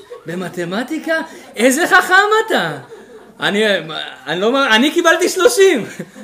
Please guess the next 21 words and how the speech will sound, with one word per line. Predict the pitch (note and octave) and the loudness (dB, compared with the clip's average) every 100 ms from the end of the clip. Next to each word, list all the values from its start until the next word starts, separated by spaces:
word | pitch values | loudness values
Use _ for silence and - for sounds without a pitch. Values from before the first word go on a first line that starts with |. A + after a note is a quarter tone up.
| A#3 | -18
<laughs> | A#3 C4 - - C#3+ | -10 -10 -8 -12 -8
מה, | F3 A3+ A#3+ - | -2 0 0 -4
כן, | - D#4+ G4+ B3+ C3+ | 0 2 4 0 -2
אין | F3 D4+ | -6 -2
מה | F#4 | 0
לעשות, | F#4 B3 - C#3+ | 0 -2 -4 -8
צריכים | B2+ E3+ D#3+ A#3 | -8 -8 -6 -4
לחזק | C#4 D#4+ D4 C#4+ | -2 -4 -2 -4
את | C#4+ | -2
הילד. | D4 F4 F4 D3+ - _ _ _ | -2 -2 -2 -4 -10 _ _ _
סיפרתי | - F3 D4 D#4+ | -14 -8 -8 -6
לכם | C4 G#3+ | -6 -6
על | F#3 | -4
ההוא | E3+ E3 | -4 -4
עם | D3+ | -6
התעודת | D3 D#3 D3+ D3 | -8 -6 -4 -4
בא | C#3+ | -6
עם | C#3 C#3 | -8 -8
ה-, | C3+ C3+ C3 B2 | -8 -8 -10 -12
זה, | A#2+ | -10
לא? | B2 B3 | -6 -6